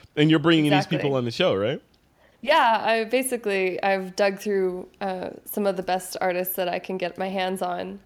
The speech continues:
Speaker 2: and, uh, I wanted to see what they would be willing to bring out. I mean, I noticed especially there's, there's a huge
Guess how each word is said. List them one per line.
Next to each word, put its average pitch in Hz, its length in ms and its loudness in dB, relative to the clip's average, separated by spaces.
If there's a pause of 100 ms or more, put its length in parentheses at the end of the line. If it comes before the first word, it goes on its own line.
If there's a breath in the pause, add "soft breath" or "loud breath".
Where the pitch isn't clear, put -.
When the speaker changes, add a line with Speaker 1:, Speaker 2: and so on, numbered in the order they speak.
(120)
Speaker 2:
and, 190 500 -8
uh, - 260 -10 (480)
I 202 120 0
wanted 190 380 -2
to 202 100 -8
see 202 180 -4
what 190 160 -2
they 190 80 -2
would 185 180 -2
be 190 120 -4
willing 185 300 -2
to 185 100 -6
bring 185 260 -6
out. 196 260 -6 (400 soft breath)
I 202 60 -2
mean, 202 240 0
I 226 80 4
noticed 226 380 2
especially 196 500 -4
there's, 185 360 -4
there's 196 200 -4
a 196 60 -2
huge 202 480 -6